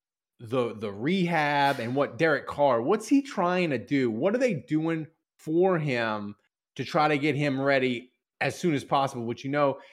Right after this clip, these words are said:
he's wanting to get back maybe this week, maybe as soon as possible. Adam Schefter said the Saints are gonna be really cautious, so we'll see. But what are they saying? What are the doctors and the trainer, what are they doing for him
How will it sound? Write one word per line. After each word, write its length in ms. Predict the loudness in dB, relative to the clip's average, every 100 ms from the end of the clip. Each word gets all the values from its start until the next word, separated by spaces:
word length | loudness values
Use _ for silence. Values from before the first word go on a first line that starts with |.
| _ _ _ _
he's 360 | -2 2 2
wanting 300 | 0 0 0
to 80 | -2
get 160 | -2 -2
back 460 | 0 0 -2 -8 _ _ -10
maybe 320 | -2 0 0
this 220 | 0 -4
week, 240 | -4 -4 -4
maybe 240 | -4 -4
as 80 | -6
soon 120 | -8
as 60 | -4
possible. 320 | -4 -2 -2
Adam 200 | -2 -2
Schefter 320 | -4 -6 -8
said 160 | -12 -10
the 60 |
Saints 200 | -8 -8
are 60 | -8
gonna 80 | -8
be 100 | -6
really 220 | -4 -2
cautious, 420 | 4 4 4 -4
so 80 | -6
we'll 160 | -6 -4
see. 300 | 0 0 -2 -12
But 60 | -6
what 180 | 0 2
are 60 |
they 100 | 2
saying? 300 | 0 0 0
What 100 | 0
are 40 | -2
the 100 | 2
doctors 640 | 4 4 2 0 0 0
and 100 | -2
the 60 | -6
trainer, 260 | -4 -4
what 140 | -2 0
are 20 |
they 120 | -2
doing 400 | -2 0 2 0
for 480 | -4 -6 0 4 4
him 320 | 2 -2 -4